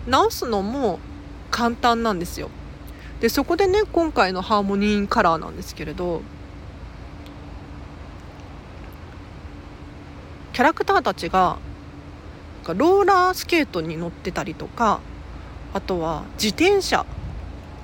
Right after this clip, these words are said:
ダンサーさんがね、じ-、自転車走らせていたりとか、あとキックボードとか出てくるんですよ。びっくりしちゃった。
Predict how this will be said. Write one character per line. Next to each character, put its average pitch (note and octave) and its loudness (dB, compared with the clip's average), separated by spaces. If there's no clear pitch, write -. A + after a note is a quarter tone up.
ダ B3 8
ン C4 0
サ C4+ 2
ー C4 4
さ C4+ 2
ん - -2
が B3+ 4
ね、 C4+ 0
じ-、 F#3+ -2
自 F#3+ 0
転 F#4 6
車 C4 4
走 - -2
ら G#3+ 8
せ G3+ 2
て F3+ -2
い E3 -2
た F3 -4
り E3 -6
と E3+ -8
か、 G3 4
あ - -4
と G#3 0
キ - 4
ッ - 4
ク - 6
ボ A4+ 8
ー - -4
ド G#3 0
と - -2
か F#3+ 2
出 G3+ 2
て G3 2
く F#3 -2
る F3 0
ん D#3+ -2
で E3+ -4
す - -8
よ。 - -6
び C4 6
っ - 4
く - 6
り F4+ 8
し - -4
ち - -2
ゃ F3+ 4
っ F3 -6
た。 - -6